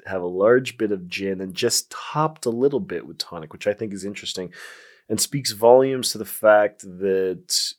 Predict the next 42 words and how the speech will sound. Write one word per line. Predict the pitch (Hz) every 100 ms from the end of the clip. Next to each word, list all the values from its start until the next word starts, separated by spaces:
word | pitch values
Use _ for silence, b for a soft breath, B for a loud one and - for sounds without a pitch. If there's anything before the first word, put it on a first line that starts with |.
| _
gin | 95 101 110
is | 110 117 117
something | 123 117 110
that | 110 98
can | 101 98
be | 90 95 90 90 80
enjoyed | 90 85 85 90 90 85 80
by | - 85
itself. | 80 - - 98 92 82 -
In |
fact, | - 101 95 95
if | 110
you |
were | 117
to | 107
get | 90 135
it | 143
in | 113
a |
dive | 90 98 101 107 90
bar, | 90 87
I | 90
would | 92
recommend | 95 92 98 87 82 80 78 B B B B B B
just | 123 -
getting | 151
a | 131
little | 113 107
splash | - - 101 98 98 -
of | 92
the |
tonic | 80 - 104 90 78 -
if | 123 123 - -
you | 104
want | 101 98
to |
enjoy | 92 87 90
the | 82
flavor | - 85 85
profile | 80 80 78 - 73 71 65 65 _ B B B B B _
of | 90 80
gin. | 78 120 120 78 50